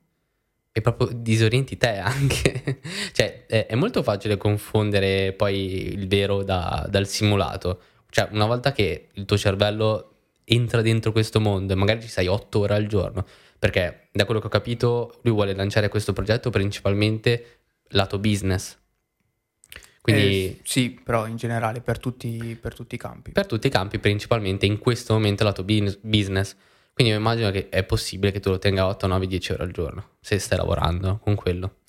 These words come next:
Speaker 2: Sì, o magari semplicemente, cioè chiaramente inizialmente magari ci sarà una fase di ingresso in cui uno magari, insomma, fa magari solo delle riunioni, solo dei meeting, eccetera. Poi chiaramente la sua, la sua visione, la sua prospettiva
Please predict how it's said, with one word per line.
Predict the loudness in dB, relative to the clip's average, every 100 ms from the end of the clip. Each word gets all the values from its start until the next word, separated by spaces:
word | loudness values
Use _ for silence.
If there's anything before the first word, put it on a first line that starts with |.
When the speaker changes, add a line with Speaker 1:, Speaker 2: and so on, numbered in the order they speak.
| -18 -18 _
Speaker 2:
Sì, | -2 0
o | 2
magari | 2 2 2
semplicemente, | 2 -2 -2 2 2 4 2 2 -2
cioè | -2
chiaramente | 0 0 0 -2
inizialmente | -4 -4 -2 -2 0 0 -2 -2
magari | -2 -6 -8
ci | -6
sarà | -2 -2
una | -2
fase | -2 -2 -2
di | -4
ingresso | 0 2 2 -2 -4
in | -4
cui | -4 -6 -6 -8
uno | -10 -10
magari, | -12 -12 -12 -12 -12 -12
insomma, | -8 -4 -4
fa | -2 -2 -2
magari | -4 -4
solo | -2 -4
delle | -4 -6
riunioni, | -4 0 2 2 0
solo | -2 -2
dei | 0 0
meeting, | -2 -2 -2 -2
eccetera. | -2 -4 0 2
Poi | 2 -2 -2
chiaramente | -4 -4 -4 -4 -4 -4
la | -4
sua, | -4 0 0 0 -2
la | -4
sua | 0
visione, | 0 0 0 0 -2
la | -4
sua | -4 -2
prospettiva | -2 -4 -6 -6 -4 -4